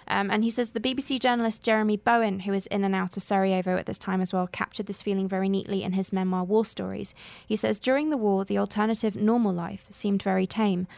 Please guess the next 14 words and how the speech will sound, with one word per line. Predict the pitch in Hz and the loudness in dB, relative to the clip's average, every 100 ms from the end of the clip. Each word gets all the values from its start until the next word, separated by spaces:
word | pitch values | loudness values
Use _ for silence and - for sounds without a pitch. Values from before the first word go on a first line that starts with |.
| - - | -18 -2
I | 202 | 0
had | 202 | 2
no | 220 240 | 4 2
desire | 240 220 208 | 0 0 2
whatsoever | 202 - - 202 196 | 2 0 0 0 0
to | 196 - | -2 -4
be | |
someone | 190 202 190 190 | -2 2 4 2
safe | - 202 196 | 2 0 0
in | 196 | 0
London, | 180 180 175 190 - - - | 0 -2 -2 -6 -8 -18 -2
commuting | 208 196 190 196 | 4 4 4 2
to | 190 | 2
work, | 185 180 - - | 0 2 0 -6